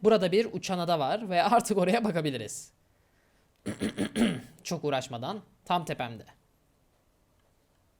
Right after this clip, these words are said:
Yani evet. Ne kadar heyecan verici sizin için bilmiyorum ama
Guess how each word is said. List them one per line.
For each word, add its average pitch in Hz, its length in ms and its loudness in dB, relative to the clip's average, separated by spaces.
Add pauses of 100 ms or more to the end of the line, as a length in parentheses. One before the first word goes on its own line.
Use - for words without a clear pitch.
(2500)
Yani 175 520 -2
evet. 127 540 -8 (1080)
Ne 156 100 -4
kadar 143 220 -2
heyecan 139 300 -2
verici 135 240 -4
sizin 139 200 -8
için 139 200 -10
bilmiyorum 135 360 -6
ama 190 300 -4